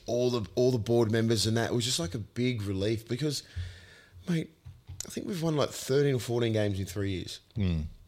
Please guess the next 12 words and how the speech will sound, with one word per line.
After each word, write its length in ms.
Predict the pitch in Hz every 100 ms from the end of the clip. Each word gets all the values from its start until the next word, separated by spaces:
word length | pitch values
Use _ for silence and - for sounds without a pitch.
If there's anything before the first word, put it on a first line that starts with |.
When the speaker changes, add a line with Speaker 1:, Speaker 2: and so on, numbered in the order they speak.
| -
Speaker 1:
You 120 | 156
know 80 | 160
what 80 | 123
I 40 | 143
mean? 80 |
And 160 | - 143
to 80 | 123
beat 240 | 165 156
Parramatta 540 | 147 147 127 123 113 113 - - - - - - - -
in 200 | 170 190 180
that 180 | -
fashion, 540 | - 120 113 101 90